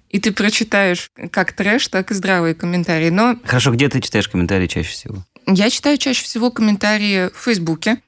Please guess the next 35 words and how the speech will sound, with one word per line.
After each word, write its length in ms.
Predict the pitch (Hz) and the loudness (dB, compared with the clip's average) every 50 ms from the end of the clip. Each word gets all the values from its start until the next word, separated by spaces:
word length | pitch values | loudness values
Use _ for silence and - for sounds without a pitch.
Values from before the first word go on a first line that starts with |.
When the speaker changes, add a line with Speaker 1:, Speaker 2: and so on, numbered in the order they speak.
| _ _ _ _ - | _ _ _ _ -4
Speaker 1:
потому 320 | - - 208 202 196 196 | 0 2 4 4 4 4
что 480 | 190 - - - 196 185 185 180 175 175 - _ - | 2 0 -2 0 2 2 2 2 0 -2 -6 _ -2
там, 380 | 214 196 185 185 185 175 175 175 | 0 2 2 2 2 2 2 0
э, 300 | 175 175 175 175 175 170 - _ _ _ _ _ - | 0 0 0 0 0 -2 -4 _ _ _ _ _ -4
скажем 280 | - - 269 202 190 | 0 2 4 4 4
так, 280 | - - 165 - - - | 2 0 -2 -2 -2 0
они 200 | 175 190 220 226 | 2 2 2 2
более 340 | 190 165 180 190 190 185 180 | 2 2 0 2 2 2 0
аргументированные 960 | 170 165 180 190 190 202 202 - - 214 196 175 175 165 156 156 151 156 156 156 | 0 0 0 2 2 2 2 2 0 0 2 2 0 0 0 0 0 -2 -2 -2
часто. 500 | - - - - - - - - - - 240 - _ - | -2 -4 -4 -4 -4 -6 -8 -12 -14 -16 -16 -14 _ 0
Speaker 2:
А 100 | 104 107 | 2 4
мне 160 | 120 135 185 | 4 4 4
Speaker 1:
Вот. 60 | 180 | 4
Speaker 2:
кажется, 180 | 143 135 135 143 | 2 2 2 2
у 20 | |
него 80 | 139 123 | 2 2
про-, 140 | 131 127 | 0 0
у 60 | - 110 | 0 0
Фейсбука 400 | - 127 113 113 127 120 - 131 | 0 0 0 0 0 0 0 0
ещё, 580 | 120 - - - 117 110 107 101 101 98 92 - | 0 0 0 2 2 4 4 4 2 2 2 2
у 40 | - | 2
него 200 | 107 110 110 107 | 2 2 2 2
же 80 | 107 104 | 2 0
эта 160 | 101 - 90 | 0 0 -2
вот 100 | 87 87 | -2 0
система 360 | - 104 - - 107 98 101 | -2 -2 0 2 2 2 2
выдачи 360 | 104 110 98 92 87 - - | 2 0 0 -2 -4 -6 -4
комментов 420 | - 101 98 104 117 123 - 104 - | -2 0 2 2 2 2 0 -2 -2
такая, 360 | - - - 101 104 107 104 | -4 -2 0 2 2 2 2
что 180 | - - - 85 | 0 -2 -4 -2
там, 320 | - 98 92 95 95 92 | 0 2 2 2 2 2
э, 240 | 90 90 90 87 87 - - - - - - _ _ _ _ _ | 2 0 0 -2 -4 -6 -12 -20 -20 -20 -20 _ _ _ _ _
они 220 | - 95 92 95 95 | 0 4 4 4 4
по 400 | 90 - 95 92 90 90 90 87 | 2 2 2 2 4 4 4 2
релевантности 1000 | 92 92 95 90 95 87 101 104 107 107 101 - 101 95 87 - - _ - - | 2 2 2 2 2 2 2 2 2 2 0 0 -2 -2 -2 -2 -6 _ -4 0